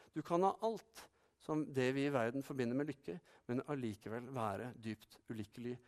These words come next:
i ditt indre. Så hva gir livet mening? Vel, det moderne samfunnet som vi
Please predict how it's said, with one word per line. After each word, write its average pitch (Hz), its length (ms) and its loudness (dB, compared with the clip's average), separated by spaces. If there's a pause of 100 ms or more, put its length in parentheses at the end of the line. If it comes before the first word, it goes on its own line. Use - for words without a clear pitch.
(280)
i 101 80 -4
ditt 113 180 -2
indre. 107 220 -2 (1080)
Så 196 160 4
hva 185 300 8 (300)
gir 143 340 2 (100)
livet 131 300 2
mening? 175 320 2 (680)
Vel, 220 220 4 (260)
det 185 120 6
moderne 185 420 8
samfunnet 170 500 4
som 185 140 4
vi 160 100 4